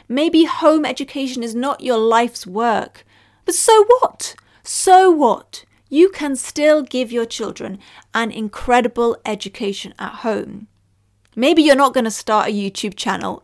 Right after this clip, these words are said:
anytime soon. That's okay. You don't need to.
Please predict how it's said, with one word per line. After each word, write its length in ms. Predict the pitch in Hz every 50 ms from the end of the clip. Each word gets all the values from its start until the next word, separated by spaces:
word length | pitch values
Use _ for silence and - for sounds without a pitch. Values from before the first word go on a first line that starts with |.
| _ -
anytime 520 | - 247 285 311 294 - 349 269 240 233 226
soon. 520 | 220 - 226 202 185 170 180 190 190 202 - - - - - _ _ _ -
That's 240 | - 370 539 - - 508 508
okay. 600 | 466 - 480 539 523 554 494 339 277 - - 208 _ _ _ -
You 120 | - 262
don't 240 | 311 330 339 277 277
need 260 | 277 294 311 311 302 -
to. 400 | - 240 - - - - -